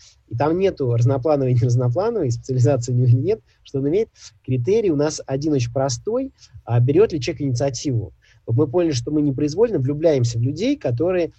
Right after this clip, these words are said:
всё время на себя одеяло тянут. Они говорят: «А можно я в выходные останусь? А можно я ночью сделаю ещё один вариант? Слушайте, я так давно не делал три дэ, я бы хотел вот в своём проекте ещё визуализацию. Слушайте, а почему макеты сегодня кто-то другой делает? Я бы и макет сделал. Ну пусть, пожалуйста, разрешите в нерабочее время». И вот люди, которые всё время,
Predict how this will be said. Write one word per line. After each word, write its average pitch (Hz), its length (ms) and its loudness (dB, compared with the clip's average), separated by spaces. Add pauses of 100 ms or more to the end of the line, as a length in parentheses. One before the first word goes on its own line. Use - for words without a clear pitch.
всё - 140 -6
время 180 140 2
на 156 60 2
себя 131 160 0
одеяло 143 360 2
тянут. 110 320 -4
Они 113 100 -4
говорят: 135 160 2
«А 151 40 0
можно 208 180 0
я 170 60 0
в - 20 -8
выходные 156 460 0
останусь? 117 340 -2
А 135 60 -4
можно 196 160 -2
я 180 60 -2
ночью 156 260 -6
сделаю 147 160 -2
ещё 123 160 -2
один 147 140 -6
вариант? 131 200 0
Слушайте, - 280 -4
я 135 60 0
так 147 140 -4
давно 160 380 -4 (240)
не 139 160 -2
делал 151 280 2
три 143 120 -4
дэ, 226 240 -4
я 165 100 2
бы 156 80 -4
хотел 170 300 0
вот 143 80 -8
в 120 40 -8
своём 151 140 -4
проекте 233 200 -8
ещё 151 100 -6
визуализацию. 151 720 -2 (160)
Слушайте, 160 200 0
а 139 40 2
почему 240 220 -6
макеты 220 320 -2
сегодня 156 180 -2
кто-то 147 140 -6
другой 165 320 2
делает? 120 180 2
Я 180 80 -2
бы 202 80 -4
и 233 40 -4
макет 226 360 -2
сделал. 143 220 0
Ну 185 60 -8
пусть, - 180 -6 (100)
пожалуйста, 170 380 0
разрешите 139 320 -8
в - 20 -8
нерабочее 131 480 -2
время». 131 300 -2 (260)
И 127 60 -2
вот 135 140 -2
люди, 175 180 -2
которые 147 360 0 (240)
всё 147 160 -8
время, 151 380 2